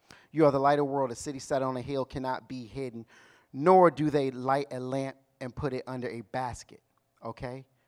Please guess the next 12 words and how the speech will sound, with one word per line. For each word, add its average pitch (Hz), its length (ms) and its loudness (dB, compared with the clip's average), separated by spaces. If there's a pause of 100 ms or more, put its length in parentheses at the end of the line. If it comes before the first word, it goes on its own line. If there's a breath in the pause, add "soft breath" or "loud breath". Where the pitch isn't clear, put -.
(160)
We 120 160 -8
are 110 120 -6
not 113 260 -10
supposed - 580 -12
to 123 60 -12
hide 113 320 -16
that 107 180 -14
light 117 320 -16
in 110 220 -12
us, 107 240 -20
that 120 180 -12
Christ - 500 -10